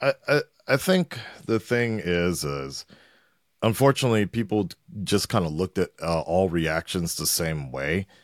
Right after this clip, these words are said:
But again, if you look at the fans that were doing this kinda stuff, um, the, the, the way it really blew up, what were they for? They were for trailer reactions. That was it. That was, like, that, that, <laughs> my,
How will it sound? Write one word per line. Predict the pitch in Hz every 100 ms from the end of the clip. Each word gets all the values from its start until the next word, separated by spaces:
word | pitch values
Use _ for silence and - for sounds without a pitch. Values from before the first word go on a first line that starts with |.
| _ -
But | 73 90 82
again, | 82 73 98 98
if | 87 -
you | 87
look | 101 123 139
at | 131
the | -
fans | 80 - 76 80 90 92
that | - 78 71
were | 73
doing | 67 73 76 82 82 -
this | 78 71 78
kinda | - 82 71
stuff, | - - 76 - -
um, | 73 71 69 67
the, | 73 78 -
the, | 90 82
the | 80
way | 98 117 117
it | -
really | 67 90 95 73
blew | 57 64 76 80
up, | 62 76 - _ _ - _ _ _ _ _
what | 82 80
were | 107 104
they | 87
for? | - 92
They | 78
were | 85
for | - 90
trailer | - - - 95 95 98 92 82
reactions. | 65 67 69 73 - - 57 -
That | - 78
was | 82 80
it. | 71 -
That | 82
was, | 80
like, | 78 73 -
that, | 78 76
that, | 85 - - - _ -
<laughs> | - -
my, | 92 101 101